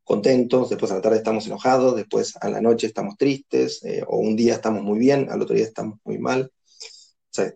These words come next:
cicla más rápido el estado emocional, y también lo que nos ha pasado es que llegan a picos mucho más extremos. Entonces,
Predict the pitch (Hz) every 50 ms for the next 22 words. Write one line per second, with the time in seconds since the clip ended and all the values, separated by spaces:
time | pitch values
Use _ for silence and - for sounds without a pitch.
0 | _ _ - - - 180 175 - 165 147 135 135 139 139 139 - - 151 151 -
1 | - 113 107 104 104 101 104 - 120 117 113 113 117 113 - 139 143 143 135 143
2 | 170 175 - _ _ _ _ - - _ _ _ _ _ _ _ - 120 110 -
3 | 123 117 117 131 139 143 147 151 - - - 127 113 101 - 101 101 104 104 -
4 | - - - - 135 139 - - 143 139 156 160 143 - - 120 - - - 147
5 | 156 143 139 135 127 - - 139 135 - 156 156 - - - 131 151 151 - 143
6 | 135 131 135 - - - - - - 190 165 117 104 - - - - _ - -
7 | _ _ _ _ - - - - - _ - - - - - - 113 113 104 101
8 | - 87 82 - - -